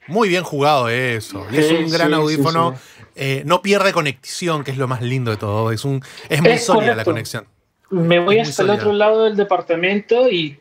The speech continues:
Speaker 2: y sigue, mm, sigo escuchando perfectamente lo que no podía hacer, por ejemplo, con los otros, este,
Speaker 1: Sí.
Speaker 2: con los otros audífonos que también tengo de Sony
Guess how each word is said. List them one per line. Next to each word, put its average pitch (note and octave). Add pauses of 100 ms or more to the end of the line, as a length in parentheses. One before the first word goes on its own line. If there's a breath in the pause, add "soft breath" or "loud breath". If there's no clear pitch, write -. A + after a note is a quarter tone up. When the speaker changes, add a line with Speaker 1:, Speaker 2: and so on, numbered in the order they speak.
Speaker 2:
y D#3+
sigue, G3+
mm, G3 (180)
sigo G3
escuchando F3+
perfectamente F#3
lo F3
que E3
no F3
podía F#3+
hacer, F#3
por F3+
ejemplo, F3+
con E3
los D#3
otros, F3+
este, D3
Speaker 1:
Sí. B2+
Speaker 2:
con E3
los E3+
otros F3+
audífonos F#3
que F3+
también F3+
tengo G#3
de G3
Sony F#3+